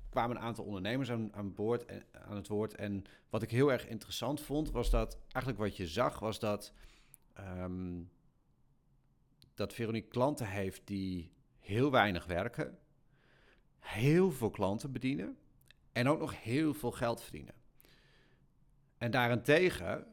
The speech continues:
waren er ook heel veel mensen, en die kom ik ook heel vaak tegen, heel veel ondernemers die ontzettend veel werken, die eigenlijk liever meer klanten zouden willen bedienen, dus, dus voor hun gevoel te weinig klanten hebben,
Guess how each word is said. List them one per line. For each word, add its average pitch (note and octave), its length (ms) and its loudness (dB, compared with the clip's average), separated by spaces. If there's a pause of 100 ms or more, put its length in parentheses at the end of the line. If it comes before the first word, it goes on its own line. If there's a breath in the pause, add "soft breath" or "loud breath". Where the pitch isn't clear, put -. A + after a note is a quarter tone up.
(120)
waren G2 260 -4
er - 60 -16
ook C3+ 200 -4
heel G2 220 -2
veel F2 120 -8
mensen, F2+ 540 -4
en E2+ 200 -10 (160)
die G2 200 -8
kom F2+ 180 -6
ik G2 120 -4
ook A#2+ 140 2
heel F#2 160 -2
vaak - 160 -10
tegen, F#2 360 -10 (160)
heel G2+ 200 -6
veel F#2+ 120 -10
ondernemers G2+ 520 -4
die G#2+ 200 -6 (160)
ontzettend C3+ 920 0
veel F2+ 200 -2
werken, F2 460 2 (880 soft breath)
die G#2+ 880 -2
eigenlijk A2 560 6
liever G#2 540 0
meer A2 260 2
klanten A2+ 360 0
zouden A#2 260 2
willen A2+ 200 0
bedienen, A#2 400 0
dus, G#2+ 360 -2
dus E2+ 200 -8
voor F2 240 -6
hun F#2 120 -2
gevoel F2+ 300 -6
te F2 100 -10
weinig F2+ 280 -2
klanten G#2 320 -4
hebben, A2+ 260 2